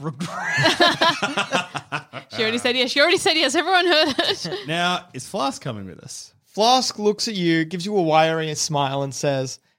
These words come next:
Speaker 1: "Well, am I getting half of the treasure from this?"
Speaker 2: You can have everything I find.
Speaker 1: No, from the one we just had. Have I been paid?
Speaker 3: Yeah, I gave you the gold.
Speaker 1: What about all the new stuff we got?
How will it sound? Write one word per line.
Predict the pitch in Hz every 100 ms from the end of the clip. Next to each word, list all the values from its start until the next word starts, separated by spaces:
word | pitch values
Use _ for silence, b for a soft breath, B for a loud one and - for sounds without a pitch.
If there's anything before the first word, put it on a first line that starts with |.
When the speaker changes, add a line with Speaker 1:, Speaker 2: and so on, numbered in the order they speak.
| _ _
Speaker 1:
"Well, | 170 170 156 160 180
am | 160
I | 165
getting | 170 170 165 160 165
half | 156 156 151
of | 151 - -
the | 156
treasure | - 165 160
from | 160 165
this?" | 175 247 - - -
Speaker 2:
You | 226
can | 269
have | 330 285
everything | 226 220 247 240 240
I | 202
find. | - 196 185 64 226 - b b b _
Speaker 1:
No, | 175 190
from | 165 196 202
the | 214
one | 226
we | 226
just | 208 214
had. | 240 220 - _ _ _ 175
Have | 185
I |
been | 185 202 185
paid? | 185 359 381 _ _ _ _
Speaker 3:
Yeah, | 214 175
I | 202
gave | 196 180
you | 180
the | 170
gold. | 196 143 87 - _ _ _ _ _ _
Speaker 1:
What | 160 170
about | 202 208
all | 220
the | 214
new | 226 262 339
stuff | - 170 143
we | 147
got? | 123 - -